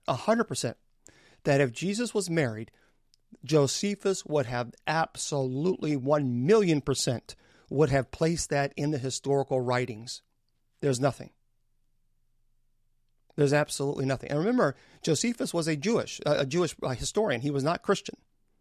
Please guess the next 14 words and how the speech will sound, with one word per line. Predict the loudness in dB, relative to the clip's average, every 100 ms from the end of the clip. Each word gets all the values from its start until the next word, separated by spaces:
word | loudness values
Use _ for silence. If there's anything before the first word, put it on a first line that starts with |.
| _ _ _
So | 0 2
he | 2
didn't | 2 2
have | 0 0
any, | -2 -2
you | -4 -2
know, | 0 -2 -6 -20 _ _ _
skin | -6 2 4
in | 6
the | 4
game, | 2 0
so | -2 -6
to | -6
speak. | -2 -2 -4